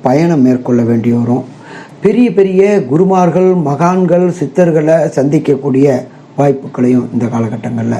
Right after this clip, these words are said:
கொடுப்பார். சனி பகவான் இந்த ரெண்டே முக்கால் வருஷத்துல சற்றேறக்குறைய செவ்வாயோட நட்சத்திரம் அவிட்டம், ராகுவோட நட்சத்திரம் சதயம், குருவோட நட்சத்திரம் பூரட்டாதி இதுல டிராவல் பண்றாங்க. இதுல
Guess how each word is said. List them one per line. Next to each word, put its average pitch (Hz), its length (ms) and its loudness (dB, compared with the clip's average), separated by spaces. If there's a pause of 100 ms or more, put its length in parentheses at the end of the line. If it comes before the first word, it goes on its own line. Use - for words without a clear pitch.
(300)
கொடுப்பார். 123 340 -6 (760)
சனி 240 260 2
பகவான் 185 440 0 (460)
இந்த 202 200 2 (500)
ரெண்டே 180 280 2
முக்கால் 135 300 0
வருஷத்துல 156 400 0 (520)
சற்றேறக்குறைய 156 680 0 (540)
செவ்வாயோட 185 560 0
நட்சத்திரம் 127 460 -2
அவிட்டம், 135 400 -2 (920)
ராகுவோட 185 420 2 (100)
நட்சத்திரம் 127 480 -4
சதயம், 143 440 0 (680)
குருவோட 185 360 2
நட்சத்திரம் 135 460 -2 (140)
பூரட்டாதி 135 560 0 (360)
இதுல 139 160 0 (380)
டிராவல் 131 360 -2
பண்றாங்க. 107 360 -6 (840)
இதுல 220 180 2